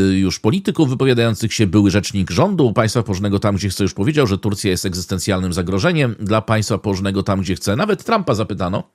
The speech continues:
Trump powiedział, że lubi Erdoğana i jest z nim zaprzyjaźniony i, i zadzwoni do niego i w ogóle, prawda? Więc o, i,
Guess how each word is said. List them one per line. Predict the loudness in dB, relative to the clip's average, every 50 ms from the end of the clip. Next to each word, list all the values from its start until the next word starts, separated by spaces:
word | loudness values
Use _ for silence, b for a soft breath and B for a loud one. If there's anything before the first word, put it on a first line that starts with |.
| _ _ _ _ _ _ _ _ -4
Trump | 0 0 2 2 2
powiedział, | 0 2 2 4 4 4 4
że | 4 4 4 6 6 6 4 4 4
lubi | 4 4 2 2 -2 -4 -2 0 2 4
Erdoğana | 2 2 2 2 4 4 4 4 4 2 2 2 2
i | 0 0 0 2 2 2
jest | 2 0 0
z | 0
nim | -2 -2
zaprzyjaźniony | 0 0 -2 -2 -2 -2 0 0 0 0 -2 0 0 2 2 2 0 0 -2 -4 -6 -6 -6
i, | -4 -2 -2 -2 -2 -4 -4 -6 -8 -8 -10 -12 -12 -12 -10 -10 -8 -6
i | -4 -2
zadzwoni | 0 0 0 0 0 -2 -2
do | -2 -4
niego | -4 -4 -2 -2 -2 -2
i | -2 -2
w | -2
ogóle, | -2 -2 -2 -2 -2 -2 -2 -4 -6 -8 -10 -12
prawda? | -12 -12 -12 -10 -8 -8 -10 -10 -8 -8
Więc | -8 -8 -8 -8
o, | -6 -6 -6 -6
i, | -6 -8 -8 -8